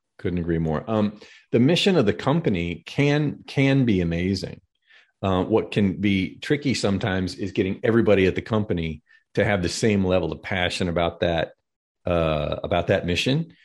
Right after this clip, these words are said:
If you can pull it off, it's great. It's a, it's a, it's a unifying factor. But I think a combination of all these things together is really the way to go.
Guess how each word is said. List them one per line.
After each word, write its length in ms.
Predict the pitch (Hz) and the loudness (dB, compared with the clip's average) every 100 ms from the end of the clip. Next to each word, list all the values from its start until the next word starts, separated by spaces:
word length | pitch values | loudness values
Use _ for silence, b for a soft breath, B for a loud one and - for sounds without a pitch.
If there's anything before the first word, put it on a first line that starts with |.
| b _ | b _
If 140 | 95 | 0
you 80 | 123 | 0
can 160 | - 98 | 0 0
pull 180 | 127 | 4
it 60 | 127 | 6
off, 180 | 131 135 | 6 2
it's 100 | - | -2
great. 280 | 117 90 80 | 2 2 0
It's 120 | 80 | -4
a, 120 | 82 | -4
it's 100 | - | -4
a, 100 | - | -4
it's 120 | 92 | -2
a 40 | 90 | -2
unifying 560 | 85 90 82 90 80 | 0 0 0 -2 -2
factor. 480 | 76 80 76 82 - _ _ _ _ | -2 -4 -6 -10 -12 _ _ _ _
But 140 | 104 | 0
I 100 | 98 | 0
think 240 | 101 107 101 | 2 0 0
a 60 | |
combination 580 | - 117 107 101 104 90 | 0 2 4 4 4 0
of 80 | 80 | -2
all 160 | 90 | -2
these 200 | 92 90 | 0 -2
things 200 | - 85 | -2 -6
together 380 | - 85 87 80 | -4 0 0 0
is 100 | 76 | -4
really 160 | 82 80 | -8 -8
the 80 | 80 | -8
way 120 | 82 | -8
to 60 | |
go. 180 | - - | -8 -10